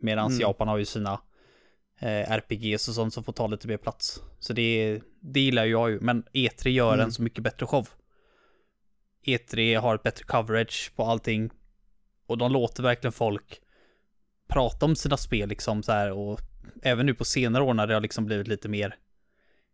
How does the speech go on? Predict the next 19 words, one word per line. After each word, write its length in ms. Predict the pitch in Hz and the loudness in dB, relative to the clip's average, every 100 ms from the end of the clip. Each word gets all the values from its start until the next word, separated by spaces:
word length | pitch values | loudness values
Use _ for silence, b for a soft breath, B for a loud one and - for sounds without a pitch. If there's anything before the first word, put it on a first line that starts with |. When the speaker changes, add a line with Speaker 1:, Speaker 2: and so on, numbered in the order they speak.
| _ _ - B B B - | _ _ -16 B B B -20
Speaker 1:
lite, 180 | - 120 - - | -12 -10 -10 -8
lite 260 | 127 123 | -6 -6
tråkigare, 600 | - - 147 135 - 135 | -6 0 0 0 0 2
får 80 | 147 | 2
man 140 | 147 | 0
säga 160 | 151 156 | 2 2
så. 160 | 120 - - | 0 -2 -8
<laughs> 200 | - - | -12 -4
När, 120 | 170 - - - 220 B | -2 -2 -4 -8 -6 B
när 120 | 131 | 2
det 120 | 135 | 4
liksom 240 | 131 - | 2 0
inte 180 | 139 131 | 0 2
är 180 | 120 110 | 4 4
för 160 | - 110 | 2 2
en 100 | 110 | 4
livepublik 680 | 113 110 - 107 110 110 117 | 4 2 -2 -4 -4 -2 -4
ofta, 340 | - 110 107 | -2 0 2
utan 380 | 104 107 101 | 0 -2 -4